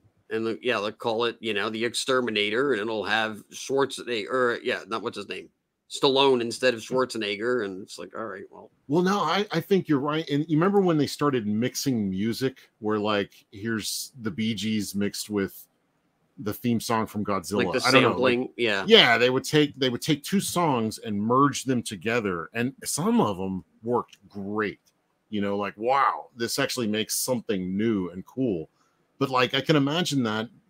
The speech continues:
Speaker 2: at least like you're saying, there's gonna be these fads, these, like, waves where, like, yeah, I, right at the beginning, it's gonna be, like you say, mixing or making new parts of movies or fixing old movies.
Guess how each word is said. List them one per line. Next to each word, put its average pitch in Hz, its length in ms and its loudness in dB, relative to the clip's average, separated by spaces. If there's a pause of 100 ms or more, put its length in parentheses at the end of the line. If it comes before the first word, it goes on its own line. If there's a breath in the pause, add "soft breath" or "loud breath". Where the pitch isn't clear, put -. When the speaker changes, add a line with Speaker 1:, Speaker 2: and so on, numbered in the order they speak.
(160)
Speaker 2:
at 113 140 -6
least 143 280 2
like 131 160 -4
you're 98 80 -6
saying, 113 380 0
there's 107 160 -2
gonna 131 180 2
be 120 140 0
these 95 240 -4
fads, 92 540 -4
these, 98 200 -8
like, 95 160 -2
waves 90 640 -4 (480)
where, 107 160 6
like, 101 240 4
yeah, 104 480 4
I, 113 140 0 (200)
right 117 220 2
at 117 80 -2
the 117 60 2
beginning, 95 540 -2
it's 107 140 -8
gonna 113 180 0
be, 101 320 -2 (380)
like 104 160 -4
you 104 80 -4
say, 107 260 2
mixing 113 600 0
or 110 80 0
making 117 420 2
new 113 180 2
parts 113 380 -4
of 104 80 -8
movies 101 460 -2
or 92 40 -10
fixing 123 520 -2
old 113 240 0
movies. 107 480 -2